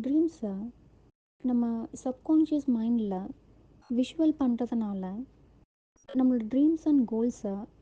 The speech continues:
சீக்கிரமா அச்சீவ் பண்ணவும் முடியும். பாசிட்டிவ் திங்கிங் நம்மளோட லைஃப்க்கு எவ்வளோ இம்பார்ட்டன்ட்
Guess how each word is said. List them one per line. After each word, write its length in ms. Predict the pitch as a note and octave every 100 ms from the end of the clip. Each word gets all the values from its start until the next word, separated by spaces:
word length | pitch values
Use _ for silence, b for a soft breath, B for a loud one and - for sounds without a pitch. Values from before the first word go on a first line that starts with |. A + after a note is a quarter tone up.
| -
சீக்கிரமா 680 | - - D4 - G#3+ A3+ A#3 -
அச்சீவ் 280 | - C#4+ C4+
பண்ணவும் 380 | A#3 G3 F#3+ A#3
முடியும். 420 | G#3+ G3+ G#3 G#3 - _ - b b b b b b - - -
பாசிட்டிவ் 600 | - C#4 C#4+ E4+ D#4+ D#4 D4
திங்கிங் 540 | B3+ A#3 A3+ A3 G#3 B3+ - -
நம்மளோட 420 | B3 A#3 A3+ G#3+ G#3
லைஃப்க்கு 720 | G#3 A#3 - - G3+ G3+ G#3+ b b b b -
எவ்வளோ 360 | A3+ A#3 C4 -
இம்பார்ட்டன்ட் 680 | A#3+ - C4 C4 - C4